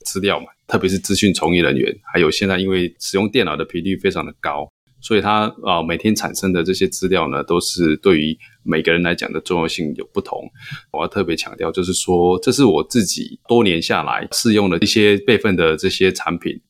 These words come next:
找出一个比较适合我的，不是真正的那么正式的公司的备份策略这样。因为如果你谈到企业的资料保全跟备份啊，它其实涉及的层面相当的广，不是只有单单能够把资料救回来这么简单。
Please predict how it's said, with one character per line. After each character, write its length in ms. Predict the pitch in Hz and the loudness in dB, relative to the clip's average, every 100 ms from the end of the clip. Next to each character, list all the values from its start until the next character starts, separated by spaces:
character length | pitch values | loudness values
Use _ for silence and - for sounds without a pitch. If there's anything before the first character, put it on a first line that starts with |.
| - | -4
找 180 | 82 | -4
出 220 | - 135 131 | 2 4 4
一 80 | |
个 240 | 113 101 95 | 4 4 2
比 160 | - | 0
较 220 | 82 113 101 | -2 -2 0
适 220 | - 104 | 0 2
合 140 | 92 | 2
我 220 | 90 69 | 2 0
的， 260 | - 76 - _ _ | -2 -4 -6 _ _
不 80 | - | -2
是 540 | 101 139 127 113 107 - | 0 4 4 4 2 -2
真 180 | - 120 | 0 2
正 220 | 127 107 | 4 2
的 320 | 87 82 - - - | 2 2 0 -6 -2
那 80 | 110 | 2
么 100 | 107 | 2
正 220 | 127 104 | 4 2
式 160 | - | 0
的 140 | 87 82 | 0 0
公 220 | 98 98 | 2 0
司 180 | - 101 | 2 0
的 100 | 92 | 2
备 220 | - 90 | 2 2
份 180 | 92 80 | 2 -2
策 220 | - 85 | -2 -2
略 180 | - - | -2 -10
这 120 | - | -10
样。 100 | - - | -10 -6
因 160 | 156 165 | 2 4
为 60 | |
如 100 | 139 | 6
果 100 | 143 | 4
你 100 | 95 | 2
谈 180 | 85 98 | 2 0
到 180 | 117 110 - | 0 -2 -2
企 220 | - 135 | 0 4
业 100 | 120 | 4
的 120 | 95 | 4
资 180 | - 113 | 0 0
料 160 | 104 92 | 0 0
保 220 | 69 69 | -2 -4
全 180 | - 78 | -6 -2
跟 180 | 95 | 0
备 220 | 92 104 82 | 2 0 2
份 260 | 95 80 | 0 -2
啊， 160 | 80 82 - | -4 -6 -10
它 120 | - | -12
其 160 | 117 104 | -4 -2
实 140 | 95 | 0
涉 180 | - 113 | 2 0
及 140 | 95 | 2
的 60 | 95 | 0
层 180 | - 87 | 0 0
面 160 | 92 | 0
相 160 | 87 92 | 0 -2
当 100 | 87 | -2
的 80 | 78 | -4
广， 240 | - 57 - | -6 -8 -6
不 80 | - | -4
是 160 | 104 | -4
只 160 | - 101 | 0 2
有 80 | 90 | 2
单 180 | 90 | 0
单 280 | 87 90 90 | 0 0 0
能 120 | 90 | 0
够 280 | 85 98 90 - | 4 4 4 0
把 140 | 71 | -6
资 180 | - 113 | -2 0
料 160 | 107 95 | 0 0
救 300 | - 117 87 | 2 2 2
回 240 | - 78 | -2 -2
来 160 | 73 73 | -2 -2
这 140 | 85 | -4
么 100 | 80 | -6
简 200 | - - | -6 -10
单。 240 | - 65 | -8 -8